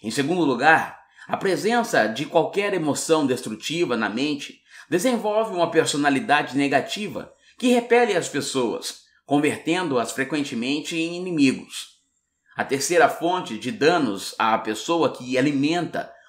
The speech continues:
ou libera pensamentos negativos jaz neste fato significativo.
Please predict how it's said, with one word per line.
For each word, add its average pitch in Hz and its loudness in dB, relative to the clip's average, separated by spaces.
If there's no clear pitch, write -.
ou 262 4
libera 180 2
pensamentos 131 -2
negativos 117 -6
jaz 180 4
neste 170 -2
fato 147 2
significativo. 151 -2